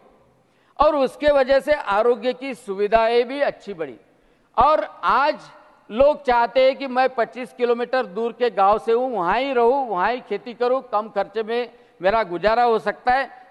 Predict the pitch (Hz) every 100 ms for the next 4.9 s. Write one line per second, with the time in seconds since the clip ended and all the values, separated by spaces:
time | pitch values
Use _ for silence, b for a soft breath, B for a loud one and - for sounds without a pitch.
0 | - 185 - 240 208 - 220 233 233 233
1 | 233 240 226 226 226 214 214 - 254 262
2 | - B B - 277 277 226 175 196 175
3 | 160 214 277 233 233 240 247 - 254 262
4 | 185 233 196 202 196 190 233 247